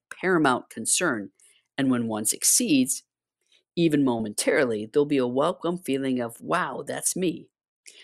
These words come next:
And as evolutionary psychologist Jeffrey Miller has noted, behaviors do not arise just because they happen to feel good.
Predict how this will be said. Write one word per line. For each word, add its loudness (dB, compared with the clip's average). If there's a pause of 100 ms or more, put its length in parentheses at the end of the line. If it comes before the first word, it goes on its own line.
(120)
And 0
as 2
evolutionary -2
psychologist -4
Jeffrey -4
Miller 0
has -4
noted, -4 (320)
behaviors -2
do -2
not -2
arise -2
just -4
because -2
they 0
happen -4
to -10
feel 0
good. -4